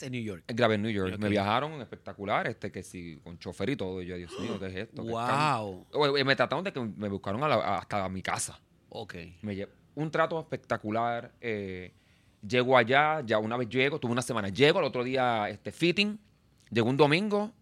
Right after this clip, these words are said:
Speaker 2: una vez salgo del hotel, ni-, pi, pi, taxi. Yo, "Coño, estoy en New York".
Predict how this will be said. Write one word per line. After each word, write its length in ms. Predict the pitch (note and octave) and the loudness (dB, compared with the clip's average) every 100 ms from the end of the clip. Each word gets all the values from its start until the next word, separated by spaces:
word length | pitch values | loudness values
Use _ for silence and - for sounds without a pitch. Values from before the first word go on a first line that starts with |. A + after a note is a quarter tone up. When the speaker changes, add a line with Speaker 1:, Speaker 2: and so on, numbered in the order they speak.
| - | -8
Speaker 2:
una 200 | A2 A#2+ | -4 0
vez 180 | B2+ B2 | -2 -2
salgo 360 | C#3+ D#3 C3+ | -4 -4 0
del 100 | C3 | 0
hotel, 380 | B2+ D#3+ F#3 G3 F3+ | 0 0 -2 -4 -8
ni-, 160 | G#3+ - - | -10 -12 -4
pi, 160 | B3+ | -2
pi, 260 | C#4 C4+ C4+ | 0 0 -2
taxi. 440 | - C#4+ - C#4 | 4 4 4 0
Yo, 140 | A#3+ A3+ | -4 -6
"Coño, 240 | - - F3 | -10 -12 -12
estoy 180 | - - | -12 -12
en 80 | - | -10
New 100 | - | -8
York". 320 | C#3+ D3+ C#3+ | -6 -6 -6